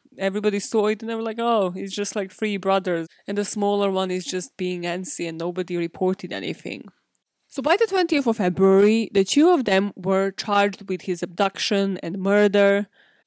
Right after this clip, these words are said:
And the two of them were the youngest defendants in history to be convicted of murder. Now comes the part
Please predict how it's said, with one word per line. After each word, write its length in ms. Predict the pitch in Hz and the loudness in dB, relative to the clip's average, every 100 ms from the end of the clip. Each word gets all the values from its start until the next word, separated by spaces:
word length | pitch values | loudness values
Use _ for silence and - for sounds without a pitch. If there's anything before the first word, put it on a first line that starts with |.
| - | -6
And 80 | 226 | -2
the 60 | 214 | 0
two 180 | 254 | 4
of 120 | 254 233 | 4 4
them 200 | 233 208 | 2 4
were 160 | 196 | 4
the 120 | 190 | 4
youngest 400 | 180 180 190 175 | 4 4 4 2
defendants 720 | 180 - 175 175 170 170 - | 0 -2 -2 0 -2 -2 -4
in 160 | - 175 | -4 -4
history 460 | 170 185 - 185 170 | -4 -6 -2 -2 -2
to 100 | 170 | -4
be 100 | 160 | -6
convicted 560 | 165 156 156 - 165 | -8 -8 -10 -8 -4
of 80 | 160 | -4
murder. 480 | 151 - - - - - _ _ | -4 -6 -6 -8 -10 -14 _ _
Now 360 | 285 392 466 480 | -2 0 0 -2
comes 320 | - 381 320 285 | 0 0 2 2
the 120 | 277 | 0
part 440 | - 240 247 247 | 2 4 4 2